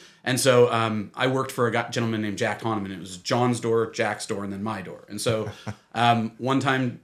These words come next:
Speaker 1: John came down and asked if I'd like to help him with some lobbying for the manufactured housing communities. And I had no idea what that meant. And he said, "Well, give it a try." And so, um, I got to come down to Olympia and do a little bit, or, you know,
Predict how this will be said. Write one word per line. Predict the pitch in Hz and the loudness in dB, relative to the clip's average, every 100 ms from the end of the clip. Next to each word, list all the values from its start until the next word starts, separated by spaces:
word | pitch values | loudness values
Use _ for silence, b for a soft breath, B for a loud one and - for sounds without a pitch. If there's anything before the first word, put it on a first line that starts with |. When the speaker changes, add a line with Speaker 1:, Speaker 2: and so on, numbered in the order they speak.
| 127 | -6
Speaker 1:
John | 127 123 | 0 0
came | 123 123 | 2 0
down | 120 120 123 123 | 2 2 0 0
and | 123 113 | -2 -2
asked | 113 117 123 | 0 -2 -2
if | 120 | -2
I'd | 117 110 | -2 0
like | 117 113 | -2 -2
to | 113 | 0
help | 127 120 | 0 0
him | 120 | 0
with | 117 | -2
some | - 110 | -2 -2
lobbying | 110 113 120 120 | 0 0 0 -2
for | 117 | -4
the | |
manufactured | 107 107 107 107 104 | -4 -4 -4 -6 -6
housing | 107 113 123 | -6 -4 -6
communities. | 117 127 135 147 - b b b b | -8 -6 -6 -8 -12 b b b b
And | 98 104 | -8 -6
I | |
had | 101 101 87 | -4 -6 -4
no | 107 120 | -2 0
idea | 123 120 123 | 0 0 -2
what | 127 - | -2 0
that | 131 131 | 0 0
meant. | 143 135 B B B | -2 -4 B B B
And | 135 135 | -2 0
he | |
said, | 123 147 | 2 2
"Well, | 165 185 | 4 2
give | - 233 269 | 0 -2 -2
it | |
a | |
try." | 220 302 170 110 _ | 0 0 -2 -8 _
And | 131 | -2
so, | 123 135 131 131 | 4 6 6 6
um, | 123 123 120 117 B B - | 4 4 2 -4 B B -2
I | 127 | 2
got | 127 123 | 2 2
to | |
come | 139 127 | 0 2
down | 127 127 | 2 2
to | |
Olympia | 127 123 123 135 131 | 0 0 0 2 2
and | 117 | 2
do | 123 | 0
a | 120 | 2
little | 120 117 | 0 0
bit, | 120 | -4
or, | 113 95 - | -6 -10 -12
you | |
know, | 104 | -14